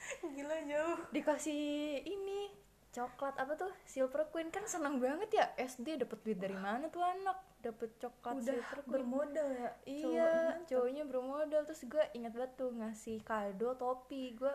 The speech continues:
Speaker 2: beli dari pasar malam, dua puluh ribu tuh topi. <laughs>
Speaker 1: Wow, keren.
Speaker 2: Iya. Terus putusnya gara-gara apa ya? Kayak cemburu deh. Cuman lima bulan doang sih pacaran.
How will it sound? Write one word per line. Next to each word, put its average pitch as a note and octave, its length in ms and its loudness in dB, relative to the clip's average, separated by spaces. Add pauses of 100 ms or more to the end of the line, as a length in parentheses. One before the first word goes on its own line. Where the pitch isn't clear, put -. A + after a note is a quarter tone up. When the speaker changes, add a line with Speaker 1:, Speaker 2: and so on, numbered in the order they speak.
Speaker 2:
beli G#3+ 240 0
dari A3 160 0
pasar A3+ 240 -4
malam, C#4+ 480 4
dua A#3+ 160 4
puluh A#3+ 240 4
ribu E4+ 240 4
tuh E4 160 -8
topi. E4 420 0
<laughs> - 1800 -8
Speaker 1:
Wow, C4+ 540 0 (180)
keren. A#3+ 560 -2
Speaker 2:
Iya. D#4 400 0 (560)
Terus - 300 -12
putusnya A#3 680 -6
gara-gara F#3+ 760 -8
apa - 220 -14
ya? E4+ 160 -2 (760)
Kayak D#4 220 -6
cemburu F#3+ 560 -2
deh. G#3 240 -4 (880)
Cuman C#4+ 340 -4
lima C#4+ 220 0
bulan C4 320 4
doang C#4+ 160 4
sih - 100 -8
pacaran. F#4+ 400 -4